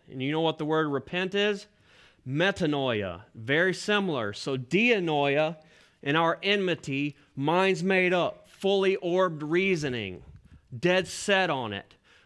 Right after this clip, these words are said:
We are to metanoia, to change our minds, to turn from the darkness to light, to turn from our sin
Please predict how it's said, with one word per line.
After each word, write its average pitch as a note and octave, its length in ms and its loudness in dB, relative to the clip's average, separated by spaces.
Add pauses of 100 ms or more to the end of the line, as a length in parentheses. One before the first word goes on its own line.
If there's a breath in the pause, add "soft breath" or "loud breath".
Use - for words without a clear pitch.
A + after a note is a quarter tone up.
We D3 160 0
are D#3+ 180 2
to D#3 120 -4
metanoia, C#3+ 920 0
to C3+ 120 -8
change G3+ 600 0
our C#3 180 0
minds, A#2 480 -4
to - 160 -8
turn F3+ 640 0 (260 loud breath)
from G3 420 -2
the F#3 80 -2
darkness F3 520 0
to G3+ 340 0
light, E3+ 400 0
to B2+ 80 -10
turn G3 460 2
from F#3+ 320 0
our F3+ 140 2
sin F#3+ 420 0